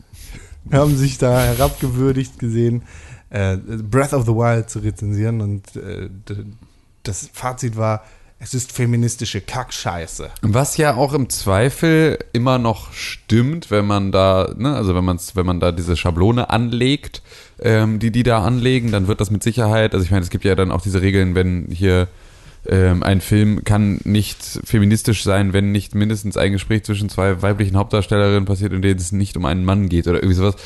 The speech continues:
Speaker 2: Da
Speaker 1: Mhm.
Speaker 2: gibt's ja so, so Regeln, die man da anlegen kann. Ähm, klar, unter der Prämisse, äh, gibt's wahrscheinlich, also ist das dann auch definitiv kein feministisches Spiel.
Speaker 1: Würde ich definitiv
Speaker 2: Ähm,
Speaker 1: nicht unterschreiben.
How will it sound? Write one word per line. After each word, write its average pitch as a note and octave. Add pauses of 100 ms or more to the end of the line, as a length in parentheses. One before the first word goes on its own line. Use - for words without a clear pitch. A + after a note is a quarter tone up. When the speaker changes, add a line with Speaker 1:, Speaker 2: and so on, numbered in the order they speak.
(160)
Speaker 2:
Da A2
Speaker 1:
Mhm. G2+
Speaker 2:
gibt's G2
ja G2+
so, G2 (240)
so A2
Regeln, G#2+
die G#2
man G2+
da G2
anlegen G2
kann. G2 (320)
Ähm, G2+ (120)
klar, A2
unter G#2
der G2+
Prämisse, G#2+ (300)
äh, G#1+ (200)
gibt's -
wahrscheinlich, G2
also G2+
ist G#2
das G2
dann F#2+
auch -
definitiv F#2+
kein G2
feministisches F#2+
Spiel. A2+
Speaker 1:
Würde B2+
ich A#2+
definitiv B2+
Speaker 2:
Ähm, G2+
Speaker 1:
nicht B2+
unterschreiben. A2+